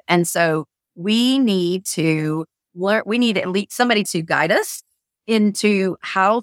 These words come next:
to tap into the other side of us, the, the higher version of us, the expanded version of us, the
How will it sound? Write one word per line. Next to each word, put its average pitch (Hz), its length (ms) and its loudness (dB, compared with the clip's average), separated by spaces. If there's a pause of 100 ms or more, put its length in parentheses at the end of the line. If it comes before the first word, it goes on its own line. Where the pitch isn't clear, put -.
to 208 160 -2
tap - 320 -4
into 196 580 2
the 170 160 -6
other 175 240 0
side 160 300 0
of 202 100 0
us, 262 300 0 (180)
the, 175 240 -6 (180)
the 160 60 -4
higher 214 640 -2 (320)
version 202 360 2
of 226 160 2
us, 226 280 0
the 175 280 -2
expanded 202 680 -2
version 220 300 0
of 214 140 2
us, 202 320 0
the 175 480 2